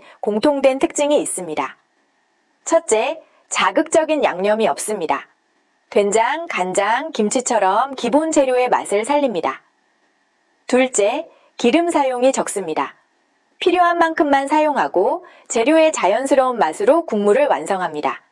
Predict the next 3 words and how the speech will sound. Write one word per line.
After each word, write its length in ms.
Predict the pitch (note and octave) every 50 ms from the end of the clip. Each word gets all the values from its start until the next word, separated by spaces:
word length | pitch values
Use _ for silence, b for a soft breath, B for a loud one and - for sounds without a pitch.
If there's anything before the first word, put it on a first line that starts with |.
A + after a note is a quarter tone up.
| _ _ _ _ _ _ _ _ _ _ _ _ _ _ _ _ _ _ -
셋째, 640 | - D#4 E4 E4+ E4+ - F3+ F3 G3 A#3 D4 D4+ - _ _ _ _ _ -
재료가 600 | - G#3+ F#3+ F#3 G3+ G3 F#3+ G#3+ B3 C#4 D#4 D#4
단순합니다. 760 | D#4 G#3 F3+ G3 F#3+ B3 A#3 G#3 F3+ E3+ D#3+ - D3+ C#3+ -